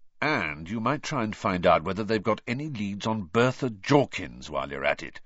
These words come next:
said Sirius, gesturing at the second copy of the Daily Prophet. "Bagman told me they hadn't," said Harry. "Yes, he's quoted in the article in there," said Sirius, nodding at the paper,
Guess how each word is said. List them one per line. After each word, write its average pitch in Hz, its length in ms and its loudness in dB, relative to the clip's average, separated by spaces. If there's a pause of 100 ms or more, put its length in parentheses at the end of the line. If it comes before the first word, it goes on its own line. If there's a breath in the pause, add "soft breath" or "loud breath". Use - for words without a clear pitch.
(120)
said 80 240 -4
Sirius, 78 560 0
gesturing 82 540 -2
at 76 80 -10
the 90 100 -8
second 85 500 -2
copy 82 320 0
of 69 100 -8
the 76 80 -8
Daily 80 320 0
Prophet. - 500 -4 (840 loud breath)
"Bagman 139 420 4
told 165 220 4
me 151 80 0
they 147 160 4
hadn't," 131 520 -2 (100)
said - 260 -8
Harry. 69 380 -4 (880 soft breath)
"Yes, 95 460 4
he's 101 180 -8
quoted 113 420 -4
in 98 100 0
the 104 100 2
article 104 400 2
in 101 160 0
there," 92 460 4
said - 280 -10
Sirius, 78 520 -4
nodding 80 400 -2
at 67 100 -8
the 76 80 -10
paper, 80 460 -6